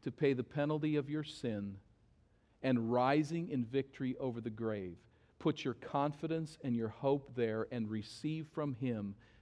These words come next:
the gift of washing, of cleansing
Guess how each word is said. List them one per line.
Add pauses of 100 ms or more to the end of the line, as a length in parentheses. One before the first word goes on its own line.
the
gift
of
washing, (480)
of
cleansing